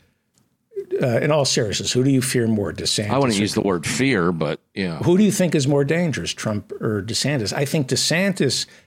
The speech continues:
Speaker 1: is more
Speaker 2: You can
Speaker 1: dangerous than
Speaker 2: cer-, you can, I, I, I see arguments for either one, and it, it's hard to say, but e-, e-, either one, you know, they're, they're, they're different. They obviously have,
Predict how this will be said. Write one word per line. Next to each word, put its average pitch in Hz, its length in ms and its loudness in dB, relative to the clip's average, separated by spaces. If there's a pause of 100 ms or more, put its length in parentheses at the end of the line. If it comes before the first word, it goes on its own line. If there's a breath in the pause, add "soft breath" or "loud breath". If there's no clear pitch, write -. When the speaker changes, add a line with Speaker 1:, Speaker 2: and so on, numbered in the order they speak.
Speaker 1:
is 127 160 0
more 120 160 4
Speaker 2:
You 104 60 0
can 113 100 2
Speaker 1:
dangerous 127 400 0
than - 60 -2
Speaker 2:
cer-, 165 200 2
you 156 140 0
can, 147 220 -2 (400)
I, 127 500 -2
I, 131 80 -2
I 135 40 0
see 135 260 2
arguments 127 500 0
for 113 160 0
either 110 320 2
one, 90 500 -4
and 98 160 -4
it, 92 160 -6
it's - 200 -6
hard 101 320 -2
to 98 80 -4
say, 82 420 -6 (120)
but 98 180 -4
e-, 104 180 -6
e-, 110 300 -2
either 107 280 2
one, 76 420 -8 (600)
you 87 120 -8
know, 78 340 -12
they're, 110 100 -2
they're, 110 360 0
they're 120 160 2
different. 117 600 -2
They 117 160 2
obviously 110 520 0
have, 98 280 -4